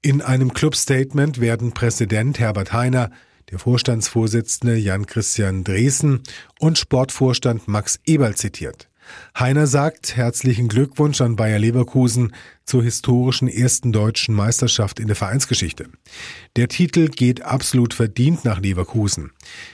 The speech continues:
Es ist der Lohn für eine herausragende Saison und tollen Fußball. Das Ziel des F C Bayern lautet nun, die Schale muss zurück nach München.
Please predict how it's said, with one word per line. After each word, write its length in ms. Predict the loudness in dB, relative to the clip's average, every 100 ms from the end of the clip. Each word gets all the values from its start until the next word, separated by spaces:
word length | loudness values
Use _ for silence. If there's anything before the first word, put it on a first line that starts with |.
| _ _
Es 180 | -8 -4
ist 160 | -2 -2
der 120 | 0
Lohn 280 | 4 2 2
für 160 | 0
eine 160 | 0 0
herausragende 760 | 0 0 0 0 0 0 0
Saison 440 | 0 0 0 0 -2
und 160 | -2
tollen 180 | -2 -2
Fußball. 460 | 0 -2 -2 -8 -10 _ _ -20 -20 -20 -12
Das 220 | -6 -4
Ziel 260 | 0 2 2
des 160 | 2 0
F 160 | -4
C 120 | -4 -2
Bayern 400 | -2 0 2 2
lautet 400 | 2 -2 -2 2
nun, 300 | 4 4 0 -10 _
die 80 | -8
Schale 360 | -2 0 0 0
muss 280 | 0 0 0
zurück 320 | 0 -2 -4
nach 220 | -6 -2
München. 560 | 2 2 2 2 0